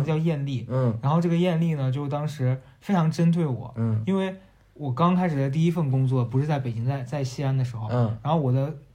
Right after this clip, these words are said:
Speaker 1: 工作内容是做编辑嘛，
Speaker 2: 嗯。
Speaker 1: 然后就比如他们要做一个视频节目，
Speaker 2: 嗯。
Speaker 1: 我要提前写好这个节目的脚本，
Speaker 2: 嗯。
Speaker 1: 然后什么的这些的。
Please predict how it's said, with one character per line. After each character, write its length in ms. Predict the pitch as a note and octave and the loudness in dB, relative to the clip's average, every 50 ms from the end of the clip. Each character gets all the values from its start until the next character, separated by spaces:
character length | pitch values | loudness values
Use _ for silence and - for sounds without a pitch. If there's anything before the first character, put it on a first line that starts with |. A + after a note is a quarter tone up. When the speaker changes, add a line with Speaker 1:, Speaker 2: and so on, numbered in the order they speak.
| - - | -16 -4
Speaker 1:
工 180 | - D#3+ E3 | 0 2 4
作 120 | E3 E3 D#3 | 4 4 2
内 100 | D#3+ D#3+ | 2 2
容 180 | C#3 C3 B2 | 2 2 2
是 320 | B2+ B2 - C3+ B2+ A#2+ A#2+ A#2+ - - - _ - - _ _ _ _ - | 0 0 0 0 0 0 0 -4 -8 -18 -20 _ -20 -20 _ _ _ _ -16
做 200 | - - E3+ D#3 | -4 0 0 0
编 300 | C3 C#3+ E3 D#3 D#3 E3 | 2 2 2 4 4 4
辑 140 | D#3 D3 B2 | 4 2 0
嘛， 160 | A#2 A2+ A2 A2 | -2 -4 -2 -2
Speaker 2:
嗯。 220 | A#2 A#2+ A2+ G#2+ | 0 2 2 2
Speaker 1:
然 80 | B2+ C3 | 0 0
后 80 | C3+ | -2
就 140 | C3+ D3 C#3+ | 0 -2 -2
比 100 | C3 C3 | 0 0
如 100 | C3 C#3 | 0 0
他 120 | C#3 D#3 | 0 0
们 120 | D#3+ D#3+ D#3 | 0 0 0
要 60 | D3 | 0
做 220 | C3+ - D#3 C#3 | -2 -4 -2 -2
一 40 | C3+ | 0
个 80 | C3+ C#3 | 0 0
视 180 | C3 - E3 | -2 -2 -4
频 200 | C#3+ B2 C3 B2+ | -4 -2 0 0
节 160 | C3 C3+ A#2+ A2+ | 2 2 0 0
目， 200 | A#2+ B2 B2 A2+ | 2 2 2 0
Speaker 2:
嗯。 80 | - - - - - - | -2 -6 -14 -18 -20 -10
Speaker 1:
我 100 | - C3 | -4 -2
要 100 | C3 C#3 | -2 -2
提 140 | C3+ C3+ C#3+ | 0 -2 -2
前 180 | C3 C3+ C#3 D3+ | 0 0 0 -2
写 240 | D3 - - C3 C3+ | -4 -4 -2 -2 0
好 160 | D3 C3+ B2 | 0 0 0
这 80 | B2+ | 2
个 160 | B2+ B2+ B2 C3+ C3 - - | 2 2 0 0 -2 -6 -12
节 140 | - - C3 | -4 -2 0
目 160 | C3 C#3 C#3 | 0 0 0
的 100 | C3 C3 | -2 -2
脚 220 | B2 C3 A#2 B2+ | 0 0 -2 -2
本， 220 | C3+ C#3 B2 - - - - - | -2 -4 -4 -8 -10 -14 -18 -10
Speaker 2:
嗯。 240 | - G#2 G2 F#2+ F#2 | -8 -6 -6 -2 -2
Speaker 1:
然 80 | B2+ B2 | 2 2
后 180 | C3 B2+ B2 | 2 2 2
什 160 | B2 - B2 | 0 0 -2
么 80 | A#2+ A#2 | -2 -2
的 140 | A#2+ A#2+ A#2+ | -2 -2 0
这 100 | B2 B2 | 0 0
些 240 | A#2+ - B2 A#2 A2 | 0 -2 -4 -8 -8
的。 140 | A2 A2 | -8 -12